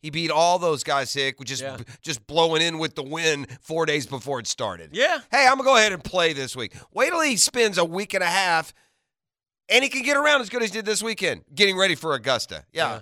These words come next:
Speaker 1: I'll, I'll take my chances here in, in six weeks, by the way.
Speaker 2: All right. Well, yeah, the,
Speaker 1: Yeah.
Speaker 2: the sooner he does it, the
Speaker 1: That's
Speaker 2: better.
Speaker 1: what I mean.
Speaker 2: <laughs>
Speaker 1: I, what, what I marveled at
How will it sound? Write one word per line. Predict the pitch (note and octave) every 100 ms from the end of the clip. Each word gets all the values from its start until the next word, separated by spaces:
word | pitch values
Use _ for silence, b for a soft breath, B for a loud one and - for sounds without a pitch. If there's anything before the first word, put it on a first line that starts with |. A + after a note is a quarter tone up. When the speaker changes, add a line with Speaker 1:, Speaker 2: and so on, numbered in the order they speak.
| -
Speaker 1:
I'll, | A#2+ E3+ G3
I'll | D#3 F#3+
take | F#3 D#3+
my | D#3+
chances | D3 E3 D#3 D3
here | C#3+ D#3+
in, | C#3+ _
in | - C3+
six | - D3 -
weeks, | F#3 C#4+ -
by | A#2 F2+
the | F2
way. | D#2
Speaker 2:
All | F#3 A#3+
right. | - _ -
Well, | A#2+ C3+
yeah, | C#3+ A#3
the, | C#3
Speaker 1:
Yeah. | B2+ E3 D3+ - -
Speaker 2:
the |
sooner | B2+ G#3 C4+ C4
he |
does | F#3+ G#3 F#3+
it, | F3
the |
Speaker 1:
That's | E3 G3+ A#3+
Speaker 2:
better. |
Speaker 1:
what | A3
I | A3
mean. | B3+ D4+ G#3+
Speaker 2:
<laughs> | F#3
Speaker 1:
I, | D#3+ D3+ - F3 A#3+ B3
what, | C#4 C#4+ B3
what | B3+ C4+
I | D#4
marveled | C#4+ C#4 C4 A3
at | G3 E3 D#3+